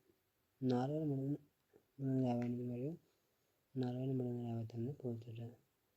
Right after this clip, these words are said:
కింద ఇవ్వబడిన ఖాళీ బస్సుల్లో గుర్తించండి. కార్ రెండు వందల యాభై రూపాయలు,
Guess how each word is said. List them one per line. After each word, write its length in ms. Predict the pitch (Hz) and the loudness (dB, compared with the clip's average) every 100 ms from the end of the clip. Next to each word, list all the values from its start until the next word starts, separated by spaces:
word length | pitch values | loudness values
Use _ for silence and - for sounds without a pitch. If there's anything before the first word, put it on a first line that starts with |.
| _ _ _ _ _ _ - | _ _ _ _ _ _ 4
కింద 220 | 139 160 | 4 6
ఇవ్వబడిన 420 | 180 147 135 131 | 2 2 4 4
ఖాళీ 320 | 117 123 123 | 2 0 0
బస్సుల్లో 460 | 123 117 110 120 127 | 2 0 -2 -6 -4
గుర్తించండి. 840 | 147 123 110 120 113 117 113 113 120 - - - _ _ _ - | -2 -4 -4 -10 -6 -2 2 2 -2 -10 -20 -20 _ _ _ -4
కార్ 300 | 131 131 151 | 0 2 2
రెండు 200 | 143 131 | 2 4
వందల 160 | 127 123 | 4 4
యాభై 160 | 117 | 2
రూపాయలు, 420 | 117 117 117 123 | -2 -2 -2 -2